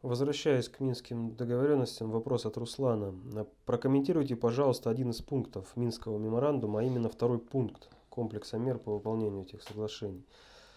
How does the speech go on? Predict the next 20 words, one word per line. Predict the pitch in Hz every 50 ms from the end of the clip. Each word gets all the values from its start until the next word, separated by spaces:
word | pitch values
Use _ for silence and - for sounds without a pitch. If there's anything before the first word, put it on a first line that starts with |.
| - - - - - _ -
Во | 110 113
втором | - 165 165 156 139 139
пункте, | 185 190 180 - - 139
где | 127 120 120
написано | 127 127 123 139 131 135 - 117 113
об | 110 113
отводе | 117 117 131 131 123 110 110 107
всех | - - - 120 110 -
тяжелых | - 117 117 120 113 110 110 117
вооружений, | 117 113 120 131 147 170 165 147 120 104
в | -
числе | - - - - - 131 -
прочих | - 139 131 120 - - 104 -
установок, | - - 120 131 156 160 147 123 113 107 - - - -
э, | 107 107 107 107 107 104 104 104 104 107
ракетных | 117 113 117 107 - 107 -
систем | 110 - - - 107 107
залпового | 107 117 113 107 - 110 107 110
огня | 113 123 151 151
упоминается | 135 - - 110 113 127 131 123 - - 110